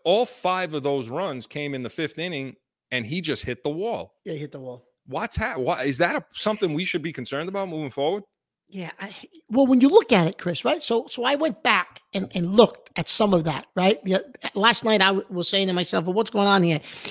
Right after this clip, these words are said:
Speaker 2: It seems like he hits the wall between seventy-five and, like, a hundred pitches. So that,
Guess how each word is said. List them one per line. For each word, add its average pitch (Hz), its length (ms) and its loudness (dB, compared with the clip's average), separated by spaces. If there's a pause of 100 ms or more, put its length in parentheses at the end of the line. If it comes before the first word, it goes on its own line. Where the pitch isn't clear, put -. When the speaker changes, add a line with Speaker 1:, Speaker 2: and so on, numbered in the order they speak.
(280)
Speaker 2:
It - 100 4
seems 440 560 6
like 233 220 10
he 294 180 8
hits 226 320 4
the 311 100 2
wall 269 600 6 (1120)
between 247 440 8
seventy-five 240 1120 6 (720)
and, 220 140 4
like, 214 140 2
a 208 80 2
hundred 202 380 2
pitches. 214 300 2
So 180 160 2
that, 254 240 2